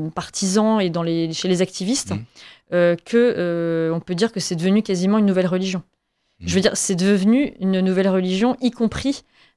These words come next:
Speaker 1: euh, au sein des élites,
Speaker 2: Mhm.
Speaker 1: euh, qui finalement, euh, se rachètent une forme de conscience,
Speaker 2: Mhm.
Speaker 1: euh, en se disant, euh, que, euh, c'est leur manière à elles de, euh,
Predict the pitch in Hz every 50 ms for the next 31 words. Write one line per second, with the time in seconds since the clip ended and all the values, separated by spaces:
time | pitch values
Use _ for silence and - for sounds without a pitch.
0 | _ 190 190 185 180 175 - 190 185 175 - - 240 233 226 196 196 190 175 190
1 | 190 196 262 277 - 208 165 - - 90 87 98 117 120 180 180 170 - - 190
2 | - - 220 220 208 202 208 220 226 233 254 - 180 - - 190 185 180 180 175
3 | 175 175 170 170 - _ _ _ _ _ - - - - 202 185 202 226 214 -
4 | - 233 233 233 208 190 - - 202 208 190 190 185 - 196 196 - - 240 247
5 | 254 - - 170 - _ _ _ _ _ - 180 185 180 180 175 156 185 175 -
6 | - 202 175 185 202 196 185 214 220 240 247 226 190 175 170 170 - - 180 180
7 | 180 175 165 165 165 160 160 160 - - 185 185 190 196 202 202 208 202 185 190
8 | 180 - 190 208 233 233 202 185 190 202 208 196 175 170 165